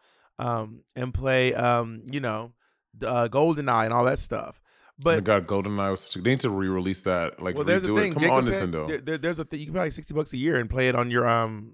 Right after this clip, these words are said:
Speaker 1: your, uh, Switch.
Speaker 2: Your Switch? Star Fox. I mean, GoldenEye is something we play with friends. Not necessarily something I would be doing by myself. But, you know. Um,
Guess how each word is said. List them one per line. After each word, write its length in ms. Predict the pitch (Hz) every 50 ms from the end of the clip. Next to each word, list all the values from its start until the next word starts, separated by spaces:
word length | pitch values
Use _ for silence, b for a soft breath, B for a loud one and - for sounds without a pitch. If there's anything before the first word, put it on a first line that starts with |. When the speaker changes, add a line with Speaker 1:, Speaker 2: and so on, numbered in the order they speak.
| _ _ -
Speaker 1:
your, 320 | - 117 120 120 117 120 113
uh, 440 | 113 113 110 107 107 113 117 107 - - -
Switch. 480 | - - - 143 127 - - - - -
Speaker 2:
Your 120 | - 131
Switch? 560 | 120 - - 156 175 208 208 - - - - - _ _ _ _ _ _ _ _ _ _ _ _ _ _ _ _ _ _ -
Star 240 | - - 135 135 156
Fox. 240 | - 180 - 147
I 160 | 147 - - 131
mean, 120 | 143 139
GoldenEye 360 | 160 190 233 240 233 226 208
is 80 | 190 147
something 300 | - 165 165 160 147 139
we 120 | 123 139 139
play 180 | - 160 143
with 120 | 131 117 -
friends. 340 | - 123 120 110 98 95 113
Not 80 | 131
necessarily 320 | 147 151 131 127 135 123 110
something 200 | 113 117 107 101
I 60 | 101
would 160 | 98 95 90
be 100 | 87 98
doing 200 | 87 98 98 87
by 80 | 90 90
myself. 600 | 87 85 82 - - 85 73 67 - - _ _ _ _ _ _ b b b b b b -
But, 220 | 98 95 - -
you 80 | 82 78
know. 160 | 65 - 92 - _ B B B B B B -
Um, 600 | 135 131 117 107 101 104 104 101 98 98 98